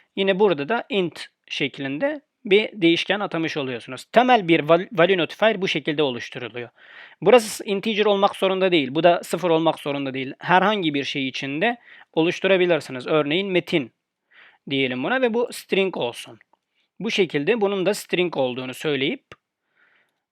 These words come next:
e, bir string atayabilirsiniz. Metin diyelim buna da. Bu şekilde bir string'in de değiştiğini söyleyebilirsiniz.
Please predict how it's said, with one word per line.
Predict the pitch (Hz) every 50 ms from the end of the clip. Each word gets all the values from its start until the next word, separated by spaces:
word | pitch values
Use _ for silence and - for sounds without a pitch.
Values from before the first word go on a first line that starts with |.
| _ _ _ _ _ _ _ _ _ _ _ _ _ _ - 175
e, | 151 139 135 135 131 - - _ _ _ _ _ _ _ _ _ _ _ _ _ _ _ -
bir | 233 175 220 226
string | - - - - - 180 202 220 214 - -
atayabilirsiniz. | - 185 165 - 185 180 175 160 165 151 143 127 - - - 131 117 - - - _ _ _ _ _ _ _ _
Metin | - 175 165 160 156 - 165 151 135
diyelim | 123 123 123 120 120 120 117
buna | 120 120 117 117
da. | 120 - _ _ _ _ _ -
Bu | - 175 233
şekilde | - 220 180 - - 165 147 151 240 262 202
bir | 220 214 196 - -
string'in | - - - - 165 180 185 190 196 208 185
de | 160 156
değiştiğini | 151 151 156 156 - - - 160 233 120
söyleyebilirsiniz. | - 190 180 170 170 160 151 139 131 117 - 156 220 320 -